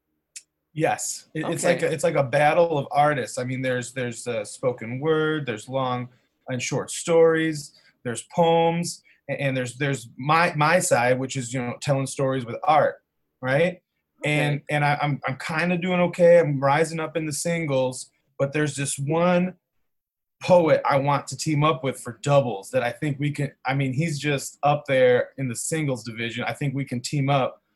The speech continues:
Speaker 1: you know, where I'm drawing the art while he's telling the story with words, you know?
Speaker 2: Oh, I see. Uh, you know, when, when you first, uh, when I first read that you were looking to get to the next level, my initial thought was, "Oh, a video game.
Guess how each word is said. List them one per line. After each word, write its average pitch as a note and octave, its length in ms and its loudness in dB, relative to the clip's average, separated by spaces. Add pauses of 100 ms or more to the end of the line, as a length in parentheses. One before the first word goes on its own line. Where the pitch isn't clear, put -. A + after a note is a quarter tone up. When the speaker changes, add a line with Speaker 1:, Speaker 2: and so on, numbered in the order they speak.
(180)
Speaker 1:
you C#3 100 -2
know, B2+ 180 0
where A#2+ 440 2 (400)
I'm C#3 180 2
drawing C#3+ 340 2
the B2+ 80 0
art C#3 240 2
while A#2+ 180 4
he's C3 500 -4 (180)
telling C3 240 0
the A2 80 -10
story A#2+ 480 -4
with G#2 160 -20
words, G#2+ 420 -8
you A2+ 60 -12
know? A2+ 260 -8 (400)
Speaker 2:
Oh, C#3 200 -4
I D3+ 120 -2
see. B2+ 360 -8
Uh, C3 80 -10
you F#3 180 -10
know, G3+ 80 -4
when, G3 320 -8
when F#3 160 -8
you G3+ 80 -14
first, G#3 400 -6
uh, D#3 300 -4
when D#3+ 100 -6
I E3 120 -6
first G3+ 300 -8
read F3+ 120 -4
that D#3 80 -8
you D3+ 80 -12
were D#3+ 80 -10
looking E3+ 220 -8
to D3 40 -6
get D#3 160 -6
to D#3 60 -14
the C#3+ 80 -10
next D3 220 -8
level, D#3+ 200 -4
my D#3+ 160 -4
initial F3 340 -4
thought G3 260 -2
was, C3+ 200 -8
"Oh, G#3+ 140 -2
a C#3 100 -6
video F#3+ 300 -4
game. A#2 340 -10